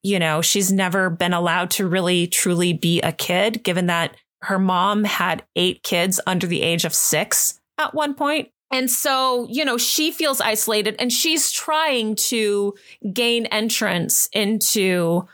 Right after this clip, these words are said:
a group with the Babysitters Club, much in the same way that Jessie is like, "Okay, now I'm in this town.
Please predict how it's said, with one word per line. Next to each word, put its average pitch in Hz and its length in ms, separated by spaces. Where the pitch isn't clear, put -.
a 185 320
group 320 480
with 220 160
the 190 60
Babysitters 269 500
Club, 185 380
much 226 240
in 233 80
the 220 80
same 202 400
way 185 220
that 180 180
Jessie 208 560
is 190 160
like, 190 180
"Okay, 247 300
now 190 200
I'm 202 120
in 202 140
this 202 160
town. 208 560